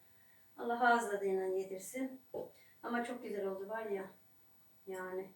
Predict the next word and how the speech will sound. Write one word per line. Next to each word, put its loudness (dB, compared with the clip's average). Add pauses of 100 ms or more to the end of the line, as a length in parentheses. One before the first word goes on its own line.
(3750)
Böyle. -6